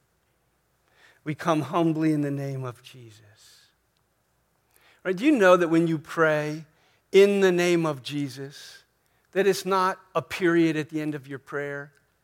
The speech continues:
Sometimes people pray, they'll pray their prayer, and when they get to the end, "In the name of Jesus, amen."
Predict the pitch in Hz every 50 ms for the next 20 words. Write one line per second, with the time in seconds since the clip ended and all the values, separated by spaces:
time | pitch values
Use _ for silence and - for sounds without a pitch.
0 | _ _ - _ _ _ _ _ _ _ _ _ _ _ _ _ _ _ _ _
1 | - - 247 262 - 233 226 202 196 185 175 156 - - 208 220 - 175 175 -
2 | - - 185 190 190 185 190 190 190 185 180 170 165 160 156 - - 190 185 180
3 | 170 175 160 165 - - 175 170 170 175 180 170 160 160 156 160 156 139 139 240
4 | - - - 277 196 180 170 165 160 156 147 139 131 131 120 - _ _ _ _
5 | _ _ - 185 190 190 190 185 185 180 165 143 160 156 143 127 - 143 123 123
6 | 123 107